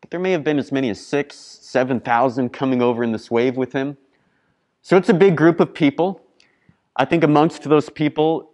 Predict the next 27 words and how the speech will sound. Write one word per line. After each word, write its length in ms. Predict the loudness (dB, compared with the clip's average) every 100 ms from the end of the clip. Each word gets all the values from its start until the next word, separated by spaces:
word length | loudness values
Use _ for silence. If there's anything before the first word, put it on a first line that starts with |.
| _
they're 220 | 0 2
not 400 | 4 4 2 -8 _ _ _
all 480 | 0 2 4 2 0
temple 380 | -4 -6 -4 -6
servants, 440 | 0 0 0 -6
certainly 380 | -6 -4 -2 -2
not 220 | 0 2
all 240 | 4 2 2
Levites. 600 | -2 -2 -2 -4 -10 _
There's 380 | -6 -6 -8 -8
some 300 | -2 -2 0
who 80 | -2
are 80 |
just 220 | -2 -6 -4
saying, 220 | -2 0
"Hey, 180 | 0 -2
it's 160 | -4
time 280 | -8 -4 -4
for 140 | -4
me 240 | -2 -2 -4
to 160 | -4
leave 240 | -2 -2 -2 -6
exile 460 | -6 -2 -2 -2
and 100 | -4
go 140 | -4 -6
to 60 |
Babylon. 500 | -4 -4 0 0 -2